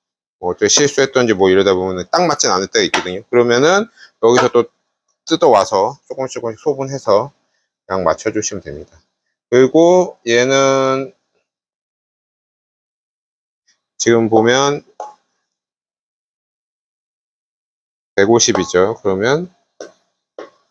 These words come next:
조금씩 갖고 와서 한 백육십 정도 맞춰줘요. 그래서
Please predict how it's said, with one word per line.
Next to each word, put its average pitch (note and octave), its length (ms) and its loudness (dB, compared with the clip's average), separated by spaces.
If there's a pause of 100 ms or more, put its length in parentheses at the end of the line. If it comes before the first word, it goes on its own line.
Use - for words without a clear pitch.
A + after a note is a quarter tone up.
(880)
조금씩 B2 320 -2
갖고 - 260 -4
와서 F2+ 500 -4 (1700)
한 G2 120 -12
백육십 F2+ 640 -4
정도 D3 680 2 (600)
맞춰줘요. - 460 -4 (100)
그래서 D#3+ 580 2